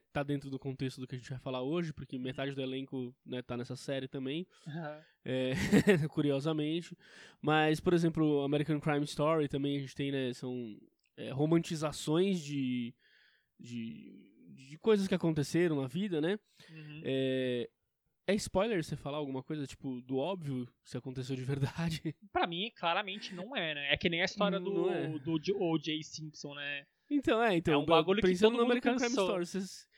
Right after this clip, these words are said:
Speaker 1: você já sabe o que vai acontecer, né?
Speaker 2: Ah.
Speaker 1: É tipo, é, o, a, a temporada nova, né? O assassinato de, de Versace, se eu não me engano.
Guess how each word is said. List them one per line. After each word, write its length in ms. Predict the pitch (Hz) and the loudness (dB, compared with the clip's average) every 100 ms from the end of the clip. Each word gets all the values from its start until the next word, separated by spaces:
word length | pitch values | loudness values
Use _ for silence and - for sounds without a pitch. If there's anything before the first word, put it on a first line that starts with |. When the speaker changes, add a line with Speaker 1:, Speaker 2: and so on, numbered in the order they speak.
| - | -20
Speaker 1:
você 120 | - | -8
já 100 | 277 | -4
sabe 340 | 392 - 370 247 | -4 2 4 6
o 40 | |
que 100 | 185 | 6
vai 140 | 160 156 | 6 6
acontecer, 500 | 160 151 - 147 135 | 4 2 0 -2 -2
né? 160 | 127 - - _ | -4 -8 -16 _
Speaker 2:
Ah. 220 | - 151 147 | -12 -6 -4
Speaker 1:
É 20 | |
tipo, 420 | - 208 220 180 | -2 4 8 8
é, 180 | 175 170 | 6 2
o, 100 | 185 | 0
a, 120 | 165 | 0
a 140 | - 147 | -2 -2
temporada 480 | 165 165 175 175 | -2 2 2 2
nova, 300 | 175 165 151 | 4 4 4
né? 60 | 147 | 2
O 80 | 147 | 0
assassinato 800 | 147 170 - 175 165 160 - 180 | 0 -2 0 0 2 0 0 -2
de, 400 | 156 160 165 156 | 0 -4 -4 -6
de 100 | 143 | -4
Versace, 600 | 147 143 - 151 147 139 | -4 -4 -2 -2 -2 -6
se 100 | - | -4
eu 40 | 135 | -4
não 40 | |
me 120 | 131 | -4
engano. 360 | 131 139 135 | -2 0 0